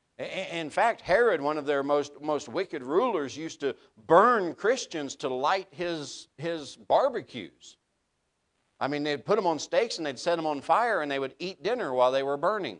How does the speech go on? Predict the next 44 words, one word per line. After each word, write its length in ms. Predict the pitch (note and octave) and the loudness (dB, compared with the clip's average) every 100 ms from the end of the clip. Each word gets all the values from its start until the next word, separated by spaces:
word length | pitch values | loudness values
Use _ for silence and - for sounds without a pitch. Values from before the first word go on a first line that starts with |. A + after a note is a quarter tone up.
| _ _ _ _ _ _ _ _ _ _ | _ _ _ _ _ _ _ _ _ _
I 40 | C#3+ | -8
mean, 120 | F3+ | -6
it 140 | F3 | -6
was 140 | F3+ C#3+ | -8 -8
just 160 | F3+ | -8
wicked, 400 | F3 C#5+ - D#3 | -2 -2 0 -4
a 140 | C#3+ D3 | -4 -6
terrible 500 | D#3 G#3 B3+ F#3+ E3+ | -8 0 2 2 -2
time 380 | F3 B3 B3+ D#3 | -2 -4 -4 -6
to 80 | |
be 80 | D3+ | -6
a 80 | F3 | -8
Christian. 500 | - D4+ - G3 C3+ | -4 -4 -4 -8 -4
So 220 | E3+ - - - - | -2 -2 -6 -20 -4
what's 340 | E3 C4 C#4 | 8 8 8
going 300 | B3 C#4 B3+ | 6 6 8
on 180 | B3 G#3 | 4 4
here 380 | F#3 D4+ D4+ A3 | 0 0 2 4
with 160 | F#3+ | 2
these 180 | F#3 F3 | 0 -4
Hebrew 380 | G#3 B3 G3 G#3 | -6 -4 2 4
believers 580 | G3+ G#3 D4+ B3+ F3 D#3+ | 4 2 0 0 -2 0
that, 220 | E3 - _ - | -4 -6 _ -4
you 100 | G#3 | 0
know, 120 | F#3+ | 0
maybe 400 | E3 F#3 D4+ C#4 | 4 2 2 4
they're 120 | A3 | 4
being 280 | E3 D#3 C#3+ | 2 -4 -6
per-, 180 | F3+ E3+ | -6 -6
persecuted, 760 | - F#3 F3+ D#3 - D#3 B2 | 0 0 0 -8 -6 -4 -4
maybe 320 | A2+ G3+ C#4+ D4 | -2 -4 -2 -2
they're 160 | B3 | 0
going 240 | G3 F#3 E3+ | 0 -2 -2
through 180 | D#3+ | -4
hard 300 | C#3 C#3+ B2+ | 2 2 2
times, 340 | D#3+ D3 B2 B2 | -2 -4 -4 -6
maybe 320 | F3+ D4 D4+ | -4 -2 -2
they're 140 | C4 | -2
going 320 | G#3+ B3+ D#4 - | 0 2 2 -2
through 180 | F#3+ | -4
trials, 480 | E3+ E3+ E3 D3+ C3+ | 0 2 4 2 2
and 120 | D3+ | -2
they're 120 | E3 E3 | -6 -4
saying, 300 | F3 E3+ | -4 -4